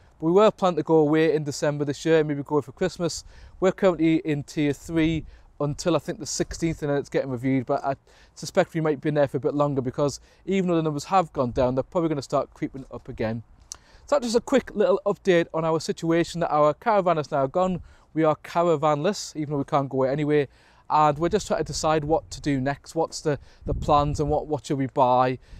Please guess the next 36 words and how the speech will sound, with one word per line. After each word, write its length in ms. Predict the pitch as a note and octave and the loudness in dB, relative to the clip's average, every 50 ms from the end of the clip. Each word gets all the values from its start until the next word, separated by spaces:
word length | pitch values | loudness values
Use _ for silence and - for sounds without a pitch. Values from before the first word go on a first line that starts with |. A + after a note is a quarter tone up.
| - - - | -14 -8 -4
Should 140 | - D#3 | -2 -2
we 100 | D3+ D#3 | 0 -2
spend 340 | D3 - - - D#3 D3+ D#3 | -2 -4 -2 0 0 0 2
more 180 | E3 F3+ F#3 F#3 | 4 4 4 4
on 60 | F3+ | 4
our 120 | F3 E3+ | 2 0
budget, 320 | D3+ - F3+ E3+ D#3 D#3+ C#3 | 0 0 0 -2 0 -4 -6
spend 180 | - C#3 C#3 | -4 -4 -4
less 200 | C#3+ D#3 D3 - | -2 -4 -4 -4
on 60 | D#3+ C#3+ | -4 -4
our 60 | C#3 | -2
budget? 460 | - D3 C#3 - - D3 C#3+ - - _ _ _ _ _ _ _ | -2 -2 -4 -2 -2 -2 -2 -2 -4 _ _ _ _ _ _ _
But 100 | - F3+ | 0 2
obviously, 320 | F#3 D#3+ - F3+ E3+ E3+ | 2 2 2 0 0 0
the 120 | D#3 D#3+ E3 | 0 0 2
more 180 | F3 F3 F3 | 4 4 6
we 100 | E3+ E3 | 4 4
spend 280 | - - - A3+ G#3+ F#3+ | 2 2 2 2 2 2
on 260 | E3+ E3 D#3+ D#3 C3+ - - | 0 0 -2 -4 -8 -4 -2
the 100 | D#3+ D#3 | 0 0
actual 360 | D3+ - - E3 D#3 D3+ D3 | 0 -2 -2 0 0 0 0
caravan, 480 | - - F3+ E3+ D3+ C3 C3+ D3 D3+ | -2 0 2 2 2 4 4 2 2
which 140 | D3 B2+ - | 0 -4 -8
is 60 | C3+ | -10
great, 360 | A#2 - E3+ D#3+ D3+ C#3 A2 - - - - - - - - | -4 0 2 4 4 4 2 -2 -10 -18 -20 -20 -16 -2 2
that 200 | F#3 F#3 - D#3 | 2 2 2 0
kind 140 | - F3+ F3+ | -2 -2 0
of 60 | E3 | 0
reduces 440 | D#3+ D3 - - E3+ D#3 - - D3+ | 0 -2 -2 -4 -4 -4 -4 -6 -6
the 40 | D#3+ | -4
number 140 | D#3+ D#3 D3+ | -2 0 0
of 100 | C3+ C#3+ | 0 -2
opportunities 640 | D3 - - E3 D#3 D#3+ D#3+ E3 D#3+ D#3 C3+ - D3+ | -4 -6 -6 -6 -6 -4 -4 -4 -4 -4 -4 -6 -6
maybe 300 | D3+ D3+ D3 D3 D3+ D3 | -4 -2 -2 0 2 2
or 100 | C#3 C#3 | 2 2
the 200 | C#3 C#3+ C#3+ | 2 0 -2